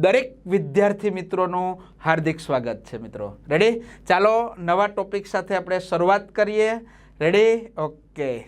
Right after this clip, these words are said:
ટાવરની ટોચ પરથી મુક્ત પતન કરતા એક પદાર્થ વડે મુસાફરીની છેલ્લી સેકન્ડમાં કપાયેલ અંતર સેવન ડી છે. જો ડી એ પ્રથમ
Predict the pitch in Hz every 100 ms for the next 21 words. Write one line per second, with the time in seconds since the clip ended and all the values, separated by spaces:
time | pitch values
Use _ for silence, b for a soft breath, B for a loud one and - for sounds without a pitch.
0 | - _ _ _ B B B B - 175
1 | 185 202 214 214 208 214 208 - 196 202
2 | 190 175 170 - 202 196 180 196 185 175
3 | 175 185 180 175 165 170 165 170 165 170
4 | 160 156 - 180 180 180 170 170 175 175
5 | - - 185 208 202 180 180 175 175 175
6 | 156 - 165 165 165 165 160 160 160 110
7 | - - _ b b b - 190 185 170
8 | 147 123 - 107 - b b b b b
9 | 160 170 180 180 226 220 214 185 175 214